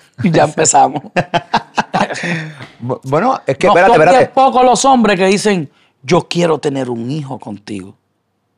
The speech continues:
Speaker 1: No, al principio lo que queremos es
Speaker 2: La
Speaker 1: chichar.
Speaker 2: gran mayoría de los hombres no quieren compromiso, esa es la
Speaker 1: No,
Speaker 2: verdad.
Speaker 1: el plan, el
Speaker 2: Esa es la verdad.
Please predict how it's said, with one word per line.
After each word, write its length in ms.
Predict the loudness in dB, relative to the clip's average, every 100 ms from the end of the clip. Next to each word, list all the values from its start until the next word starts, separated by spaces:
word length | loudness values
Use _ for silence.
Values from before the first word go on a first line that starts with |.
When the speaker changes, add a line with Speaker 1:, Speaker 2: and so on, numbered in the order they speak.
| _ _ _ _ _ _ _ -6
Speaker 1:
No, 80 | -6
al 80 |
principio 340 | -6 -8 -8 -6
lo 100 | -6
que 140 | -6
queremos 320 | -8 -10 -10
es 80 | -4
Speaker 2:
La 60 | 0
Speaker 1:
chichar. 40 |
Speaker 2:
gran 100 | 2
mayoría 140 | 4 4
de 60 |
los 100 | 4 2
hombres 180 | 0
no 80 | 0
quieren 220 | 0 0
compromiso, 460 | 0 0 0 -2 -4
esa 140 | -2 2
es 40 |
la 100 | 2
Speaker 1:
No, 40 | 2 0
Speaker 2:
verdad. 80 |
Speaker 1:
el 80 | -2
plan, 280 | 2 0 0
el 100 | -2 -6 -10 _ _ _ _ _ _ _ _ _ _ _ _ _ -8
Speaker 2:
Esa 140 | 0
es 20 |
la 60 | 2
verdad. 420 | 4 2 2 -2